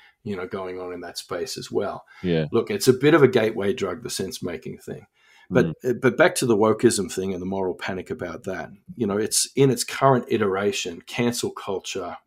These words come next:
Speaker 1: you know, began as a thing of the right. And it wasn't called being cancelled. It was called
Speaker 2: Of
Speaker 1: being
Speaker 2: course.
Speaker 1: Dick-,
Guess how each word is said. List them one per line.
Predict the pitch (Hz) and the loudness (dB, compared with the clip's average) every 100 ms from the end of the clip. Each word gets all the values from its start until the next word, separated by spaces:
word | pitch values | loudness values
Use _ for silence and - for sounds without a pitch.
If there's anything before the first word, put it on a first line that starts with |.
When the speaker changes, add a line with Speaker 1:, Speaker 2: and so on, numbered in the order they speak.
| _ | _
Speaker 1:
you | 110 | -10
know, | 92 - - 107 | -10 -12 -18 -10
began | - 107 104 107 | -6 -2 -2 0
as | 107 101 | -2 -4
a | |
thing | - 101 | -6 -6
of | 92 85 | -6 -6
the | 85 | -6
right. | 98 - - - _ _ _ _ _ _ _ | -4 -6 -8 -18 _ _ _ _ _ _ _
And | 104 | -4
it | 107 | 0
wasn't | 113 107 | -2 -2
called | - 117 110 | 0 2 4
being | 107 98 | 2 -2
cancelled. | 90 92 87 - 92 | -2 -8 -8 -8 -4
It | 92 | -4
was | 95 | -4
called | - 101 | -2 -2
Speaker 2:
Of | 95 | 2
Speaker 1:
being | 98 | 0
Speaker 2:
course. | 98 | 0
Speaker 1:
Dick-, | - 123 | 0 -2